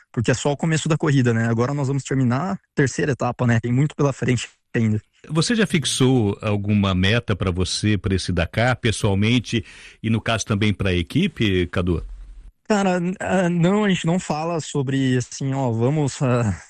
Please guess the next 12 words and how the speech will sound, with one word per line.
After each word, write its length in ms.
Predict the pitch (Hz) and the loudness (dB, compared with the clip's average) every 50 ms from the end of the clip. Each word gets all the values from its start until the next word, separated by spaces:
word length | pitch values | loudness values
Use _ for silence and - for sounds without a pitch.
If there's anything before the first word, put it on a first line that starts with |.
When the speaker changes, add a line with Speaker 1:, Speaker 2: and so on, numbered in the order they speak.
| _ - - | _ -20 -2
Speaker 1:
temos, 440 | - 151 156 160 160 156 139 - - | 0 2 2 2 2 0 -2 -6 -4
é 140 | - 135 131 | -4 -4 -2
que 80 | - | 0
a 40 | 156 | -2
gente 140 | 156 151 - | -2 0 -2
não 100 | 160 160 | -2 0
quer 120 | 156 165 | 0 0
colocar 240 | 156 156 143 - 165 | 0 -2 -2 0 -2
um 100 | 160 160 | -2 -2
peso, 340 | 139 - 147 147 147 139 131 | -2 -2 0 2 2 2 0
assim, 360 | 127 - - 135 139 143 143 | -2 -2 -2 0 0 2 2
de 320 | 131 127 131 131 127 117 | 2 2 4 4 4 2